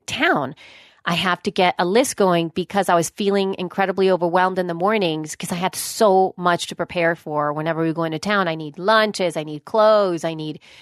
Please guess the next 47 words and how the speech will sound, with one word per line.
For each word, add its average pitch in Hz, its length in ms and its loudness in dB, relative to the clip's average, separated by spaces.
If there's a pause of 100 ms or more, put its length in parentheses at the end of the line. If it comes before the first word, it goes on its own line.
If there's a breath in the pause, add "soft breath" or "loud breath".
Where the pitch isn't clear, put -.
(140)
m-, 185 80 -16 (240)
to 208 80 -8
take 202 180 -4
care 175 120 0
of 165 40 0
myself, 196 540 2
I 185 80 -4
need 165 180 -8
food 180 240 -12
for - 140 -14
them, 220 300 4
I 180 40 -4
need 165 240 -8
food 175 140 -8
for - 100 -20
me, 226 340 -2
I 175 60 -4
need 160 180 -12
snacks, 220 460 -2
I 185 80 -4
need 175 160 -6 (340 soft breath)
shoes, 262 440 2
I 185 60 2
need 180 180 -2
library 233 360 4
books. 180 220 -6
I 226 60 -8
mean, 226 140 -2
there's 214 200 -2
so 247 520 0
many 233 240 -6
things, 208 460 -8
and 185 160 -10
I 185 200 -4
always 214 320 0
ended 208 240 -6
up 185 160 -6
like 185 180 -6
I 175 80 -2
was 165 220 -8
running 208 640 -4 (640 soft breath)
out - 260 4
of 262 100 2
the 359 120 4
house, 156 500 -2
and 190 160 0
I 185 120 2